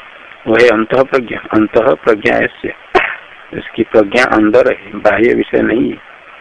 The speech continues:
वासना रूप विषय है, मन के अंदर है, मन ही वासना रूप विषय बन जाता है। अंत प्रज्ञा तो तेजस तथा प्राज्ञ घन प्रज्ञ, जो प्राज्ञ है कारण सर अभिमानी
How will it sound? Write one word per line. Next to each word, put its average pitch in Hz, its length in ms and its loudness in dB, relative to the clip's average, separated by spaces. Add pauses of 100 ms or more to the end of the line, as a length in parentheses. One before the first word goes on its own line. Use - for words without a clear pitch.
(160)
वासना 110 360 4
रूप 117 220 0
विषय 107 280 -2
है, 110 160 -2 (580)
मन 107 140 2
के 104 140 0
अंदर 104 200 -4
है, 104 100 -12 (640)
मन 107 140 2
ही 135 240 2 (380)
वासना 113 340 4
रूप 110 220 -2
विषय 104 320 -2
बन 101 180 -6
जाता 107 240 -6
है। - 80 -12 (440)
अंत 104 280 -4
प्रज्ञा 107 440 -2
तो - 180 -6
तेजस - 380 -4 (1500)
तथा 127 220 4
प्राज्ञ 107 560 0
घन 110 420 0
प्रज्ञ, 104 380 0 (1500)
जो 101 60 -4
प्राज्ञ 107 460 0
है 123 340 2 (420)
कारण 110 280 2
सर 117 320 2
अभिमानी 120 420 -2